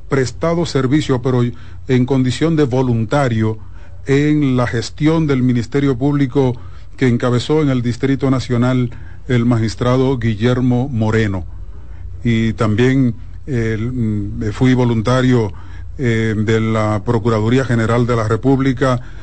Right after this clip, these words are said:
que encabezó el, el, el primer procurador, eh,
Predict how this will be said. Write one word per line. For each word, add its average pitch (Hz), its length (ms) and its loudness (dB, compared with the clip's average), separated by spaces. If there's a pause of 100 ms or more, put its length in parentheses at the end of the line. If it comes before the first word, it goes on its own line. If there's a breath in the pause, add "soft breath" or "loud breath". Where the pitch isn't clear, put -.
(160 loud breath)
que 123 100 0
encabezó 117 680 0 (480 loud breath)
el, 113 540 2 (100)
el, 98 760 -2 (160)
el 120 140 0
primer 131 320 2
procurador, 123 720 2 (460 loud breath)
eh, 101 460 -4